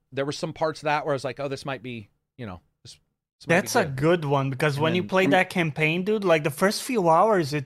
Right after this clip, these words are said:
Speaker 2: it looks
Speaker 1: Yeah, it was
Speaker 2: very
Speaker 1: pretty
Speaker 2: polished,
Speaker 1: big. It looks
Speaker 2: very
Speaker 1: polished.
Speaker 2: cool.
Speaker 1: You're walking around. You're getting the comics at the place. Things go wrong. I didn't, I didn't love the characters or anything, but I was like, "This is gonna
Speaker 2: Yeah.
Speaker 1: be sol-," oh, wow, that game
Speaker 2: Ca-,
Speaker 1: dropped
Speaker 2: well,
Speaker 1: off.
Speaker 2: Camilla? No.
Speaker 1: Yeah, Camilla.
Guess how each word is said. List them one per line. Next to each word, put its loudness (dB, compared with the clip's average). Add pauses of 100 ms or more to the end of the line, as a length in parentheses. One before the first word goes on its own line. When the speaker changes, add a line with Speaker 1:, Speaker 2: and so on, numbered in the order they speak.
(120)
Speaker 2:
it -6
looks 0
Speaker 1:
Yeah, 6
it 2
was 4
Speaker 2:
very 2
Speaker 1:
pretty 4
Speaker 2:
polished, 8
Speaker 1:
big. -4
It -2
looks 4
Speaker 2:
very 2
Speaker 1:
polished. 2
Speaker 2:
cool. -10
Speaker 1:
You're -4
walking -4
around. 0
You're -8
getting -4
the -4
comics -8
at -10
the -10
place. -2
Things -6
go -2
wrong. -2
I -2
didn't, -6 (500)
I -4
didn't -2
love 2
the -2
characters -4
or -6
anything, -8
but -4
I 0
was -4
like, 0
"This -10 (300)
is -14
gonna 0
Speaker 2:
Yeah. 0
Speaker 1:
be -4
sol-," -4
oh, -12
wow, -8
that -18
game 0
Speaker 2:
Ca-, -8
Speaker 1:
dropped -8
Speaker 2:
well, 4
Speaker 1:
off. -16
Speaker 2:
Camilla? 2 (100)
No. 0
Speaker 1:
Yeah, 0
Camilla. -10